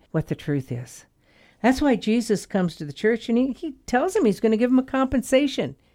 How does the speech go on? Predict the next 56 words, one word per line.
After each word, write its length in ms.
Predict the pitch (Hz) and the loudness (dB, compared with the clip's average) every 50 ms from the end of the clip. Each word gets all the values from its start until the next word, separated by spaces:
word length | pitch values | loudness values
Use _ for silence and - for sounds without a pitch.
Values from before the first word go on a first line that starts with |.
| _ _ _ - | _ _ _ -2
In 200 | - 208 226 226 | 2 4 6 6
Revelation 580 | 226 220 220 226 254 269 277 262 262 - - 247 | 6 6 4 4 4 4 2 2 0 0 -2 -4
two 200 | - - 269 247 | -2 0 0 0
seventeen, 800 | - - 254 226 220 220 208 208 - 220 208 185 170 165 156 - _ _ _ _ _ | 0 2 2 2 2 2 0 -2 0 2 2 2 2 0 -2 -4 _ _ _ _ _
Jesus 400 | - - 196 220 226 262 254 - | -2 2 2 2 4 2 0 2
says 240 | - 240 233 220 226 | 2 2 2 2 0
to 80 | 226 | -4
the 80 | 202 196 | -6 -6
church 320 | - - 190 185 190 - | -4 -2 -4 -2 -2 -6
of 100 | 208 - | -8 -4
Pergamum, 480 | - 214 180 156 151 143 143 135 139 135 - _ _ _ _ _ _ _ | -2 -2 0 0 0 -2 -2 -2 -4 -8 -10 _ _ _ _ _ _ _
"He 140 | - 208 226 | 2 2 4
who 60 | 233 | 6
has 200 | 247 247 247 240 | 6 4 4 4
an 80 | 269 | 2
ear, 240 | 302 311 302 277 214 | 2 4 4 4 4
let 180 | 185 190 190 190 | 4 4 4 4
him 100 | 226 247 | 4 4
hear 260 | 196 175 151 160 170 | 4 2 2 2 2
what 180 | 185 214 220 220 | 2 2 2 0
the 80 | 254 | -2
Spirit 460 | - - - 240 233 269 349 415 403 | -4 -4 -4 -2 -2 0 0 -2 -2
says 280 | - - 196 175 185 - | -2 0 0 0 0 -2
to 80 | - 233 | -4 -6
the 100 | 214 233 | -6 -6
churches. 640 | 220 - - 294 277 262 - - - - - - _ _ _ _ _ _ _ _ _ _ _ _ - | -6 -4 -2 -2 -2 -2 -4 -8 -10 -10 -12 -20 _ _ _ _ _ _ _ _ _ _ _ _ 2
To 100 | - 240 | 4 4
him 260 | 190 220 240 247 247 | 6 6 6 6 4
who 240 | 285 311 294 - - | 4 2 0 0 0
overcomes, 1040 | - 190 208 220 220 226 269 269 269 - - 302 330 349 320 175 131 120 - - _ _ _ _ _ _ - | 2 4 6 6 4 4 0 -2 -2 -2 -2 -2 0 2 2 0 0 -2 -4 -8 _ _ _ _ _ _ 2
to 100 | 269 240 | 2 4
him 320 | 196 233 285 311 285 262 | 6 6 4 6 4 4
I 180 | - 196 185 202 | 2 2 2 2
will 140 | 214 226 | 2 0
give 260 | 170 - 165 156 160 - | 0 0 0 0 0 -2
some 220 | - 190 190 202 | -2 0 2 2
of 140 | 208 190 196 | 2 2 0
the 80 | 233 | -2
hidden 440 | 208 - - 349 370 381 370 370 359 | -2 -2 -2 -4 -4 -2 -2 -2 0
manna, 520 | 370 370 381 392 381 302 170 113 - - _ _ _ _ _ _ _ _ _ _ _ - | 0 -2 -2 0 0 0 0 0 -2 -8 _ _ _ _ _ _ _ _ _ _ _ 0
and 120 | 190 180 156 | 2 2 2
I 120 | 139 139 | 2 2
will 120 | 151 160 | 0 0
give 220 | 143 160 180 170 170 | 0 0 0 2 2
him 80 | 185 | 2
a 60 | 175 156 | 0 0
white 360 | 147 143 139 147 185 214 - | 2 2 2 2 2 0 -4
stone 420 | - - - 170 151 170 202 226 | -6 -2 0 0 2 2 2 0
and 180 | - 233 226 247 | 0 2 2 4
a 40 | 247 | 4
new 200 | 254 277 285 277 | 4 4 4 4
name 320 | 277 294 294 294 285 269 | 4 4 4 4 4 2
written 300 | 294 339 494 370 349 320 | 2 0 -2 0 2 2
on 120 | 285 240 | 4 4
the 80 | 208 190 | 2 2
stone, 420 | - - - 165 151 151 165 175 | 0 -2 -2 0 0 0 0 -2